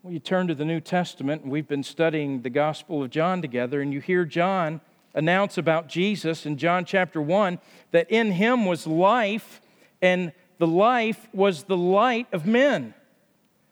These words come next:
And the light shines in the darkness, and the darkness has not overcome it.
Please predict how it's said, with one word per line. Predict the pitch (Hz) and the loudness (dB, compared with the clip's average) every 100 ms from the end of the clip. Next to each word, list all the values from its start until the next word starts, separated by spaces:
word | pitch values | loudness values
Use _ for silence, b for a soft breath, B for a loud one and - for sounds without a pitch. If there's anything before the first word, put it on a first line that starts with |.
| _ - | _ -4
And | 185 | 0
the | 190 | 2
light | 190 247 - | 4 2 0
shines | - - 254 269 254 190 | -6 0 2 2 0 2
in | 269 | 2
the | 247 | 2
darkness, | 165 226 285 294 190 - | 2 4 4 2 -4 -4
and | 185 | -2
the | 180 | -2
darkness | 147 220 277 262 202 | 2 4 4 0 -6
has | 208 | -4
not | 175 233 302 | 0 2 4
overcome | 254 180 180 - 180 143 | 2 2 -2 -2 -2 -2
it. | 113 | -8